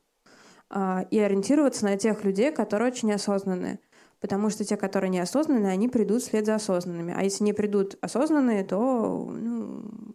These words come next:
у вас будет и меньше пожертвования, и, собственно, э, организация будет просто меньшего уровня. Тут один, э, обду-, э, такой социальный инвестор, э, он может подсказать, у него будет потенциал не только в деньгах,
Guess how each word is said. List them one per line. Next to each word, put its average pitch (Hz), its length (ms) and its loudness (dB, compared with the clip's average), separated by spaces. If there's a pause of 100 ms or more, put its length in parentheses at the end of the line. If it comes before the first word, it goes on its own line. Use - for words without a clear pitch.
(720)
у 208 300 -6
вас 214 220 0
будет 240 240 -2
и 233 40 2
меньше 226 280 2
пожертвования, 208 920 0
и, 196 240 -2
собственно, 208 720 -4
э, 196 240 -4
организация 202 600 -2
будет 196 200 -2
просто 196 260 -2
меньшего 190 360 -2
уровня. 180 460 0 (680)
Тут 208 200 -2
один, 202 500 2
э, 180 300 2
обду-, 185 320 0
э, 190 160 2
такой 180 380 2
социальный 175 480 -2
инвестор, 185 500 -2
э, 170 600 -6
он 190 160 0
может 196 340 0
подсказать, 190 600 0
у 185 40 -2
него 185 180 2
будет 196 380 0 (120)
потенциал 196 520 0
не 185 120 0
только 190 320 -2
в 170 40 -8
деньгах, 180 480 -2